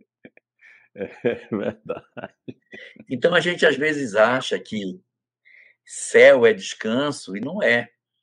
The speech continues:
Speaker 2: O que a doutrina espírita nos aponta como situação para os espíritos evoluídos é completamente diferente. Nada de ociosidade e nada de descanso eterno.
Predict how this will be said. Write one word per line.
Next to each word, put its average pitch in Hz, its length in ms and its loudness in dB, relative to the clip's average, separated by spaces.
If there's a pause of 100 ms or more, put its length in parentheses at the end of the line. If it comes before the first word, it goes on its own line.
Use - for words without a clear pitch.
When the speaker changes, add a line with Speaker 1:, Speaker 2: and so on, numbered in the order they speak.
(500)
Speaker 2:
O 95 60 -20
que 123 120 -4
a 127 60 4
doutrina 131 400 0
espírita 120 340 -6
nos 113 180 -6
aponta 120 720 -6
como 110 420 -4
situação 110 840 -8
para 98 200 -4
os 95 120 -10
espíritos 95 380 -12
evoluídos 110 420 -6
é 135 80 -2
completamente - 640 -10
diferente. 117 720 -14 (720)
Nada 135 500 2
de 127 100 -4
ociosidade 113 920 -8 (1500)
e 123 100 0
nada 117 340 0
de 190 120 -8
descanso 196 520 -8
eterno. - 420 -12